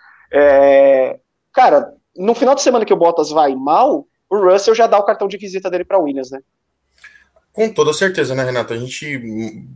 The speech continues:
Speaker 2: debateu em alguns programas anteriores que o Russell não seria um, não era um cara muito fácil de lidar, né?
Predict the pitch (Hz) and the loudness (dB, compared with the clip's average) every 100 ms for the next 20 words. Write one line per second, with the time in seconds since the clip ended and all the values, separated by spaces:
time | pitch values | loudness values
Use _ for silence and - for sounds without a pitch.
0 | - - 113 131 147 165 160 139 147 143 | -20 -8 -4 -2 0 2 0 -2 -6 -4
1 | 135 139 127 135 123 139 139 139 123 123 | -2 -2 -2 -4 -2 -2 -4 -6 -6 -4
2 | - 143 147 151 139 139 127 131 139 143 | -4 -4 -6 -4 -6 -6 -6 -2 0 -2
3 | 131 131 127 123 123 - 127 131 120 117 | 0 0 0 -4 -8 -2 -2 -2 -8 -12
4 | 113 117 139 110 123 | -4 -2 -2 -6 -8